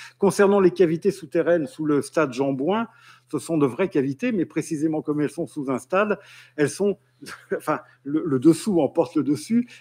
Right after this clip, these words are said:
et malheureusement, je vois mon collègue qui est juste en face de moi et qui, qui pleure tout ce que ses yeux peuvent pleurer, en considérant que le, le, le fait de combler ces cavités, eh bien, est imputé sur le budget sport de la métropole. Ça n'empêche qu'il peut y avoir des cavités qui ne sont pas sous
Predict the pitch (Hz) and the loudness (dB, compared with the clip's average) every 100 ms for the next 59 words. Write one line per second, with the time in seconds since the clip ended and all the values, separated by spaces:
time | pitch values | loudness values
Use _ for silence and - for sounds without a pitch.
0 | - 160 175 160 151 151 143 143 160 165 | 6 8 8 6 2 4 4 2 0 -2
1 | 127 151 139 123 170 160 143 139 127 156 | 0 0 2 2 2 2 0 -2 -2 -2
2 | 139 - 131 131 135 151 127 - 123 - | -2 -2 -2 -2 0 0 -2 -4 -10 -10
3 | _ - 143 - 190 175 139 127 104 - | _ -14 -14 0 6 8 8 6 0 -12
4 | - - 175 - 156 147 147 131 143 143 | -20 -8 -6 0 0 2 2 2 2 0
5 | - - 170 160 208 240 - - - 156 | -6 2 4 6 6 4 -4 -14 -4 0
6 | 165 131 147 160 185 220 - 185 175 - | 0 -2 2 4 4 2 6 8 8 2
7 | - _ 143 160 160 180 156 147 139 180 | -20 _ 0 2 2 2 2 2 0 0
8 | 147 147 180 170 170 147 147 147 127 139 | 0 0 0 2 2 2 -2 -2 0 -2
9 | - 226 - - _ 139 135 175 180 170 | -2 -4 -6 -18 _ -6 0 0 0 -4
10 | - 196 147 160 220 208 - 170 156 151 | -6 -6 -6 -6 -4 -4 0 2 4 4
11 | 147 156 180 - - 214 185 123 - - | 2 0 0 0 2 4 4 2 -2 -8
12 | 131 156 143 139 139 - 131 - _ _ | -2 0 -2 -6 -8 -8 -12 -14 _ _
13 | _ _ - - - 156 151 170 196 - | _ _ -20 -20 -4 0 0 2 0 4
14 | 180 190 151 - 180 156 147 143 131 139 | 4 4 -2 -2 2 2 2 -2 -2 -4
15 | 139 220 160 123 143 170 151 143 | -4 -8 -8 -8 -6 -4 -6 -8